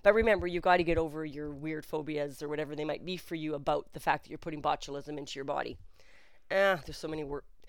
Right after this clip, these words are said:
I think the water I drink is probably causing more damage the bit, than the bit of Botox I use. But regardless of that, it's a, a serious pain management tool for me, and,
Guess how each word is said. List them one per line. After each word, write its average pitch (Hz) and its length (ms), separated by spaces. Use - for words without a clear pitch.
I - 60
think - 140
the - 80
water 170 380
I 143 80
drink 147 280
is 147 60
probably 151 280
causing 156 340
more 156 120
damage 156 360
the 156 100
bit, 160 240
than 160 140
the 156 60
bit 160 140
of 147 60
Botox 160 500
I 160 60
use. 156 320
But 165 160
regardless 202 500
of 185 120
that, 165 340
it's - 240
a, 147 240
a 160 60
serious 202 460
pain 180 280
management 151 460
tool 143 220
for - 180
me, 147 180
and, 135 180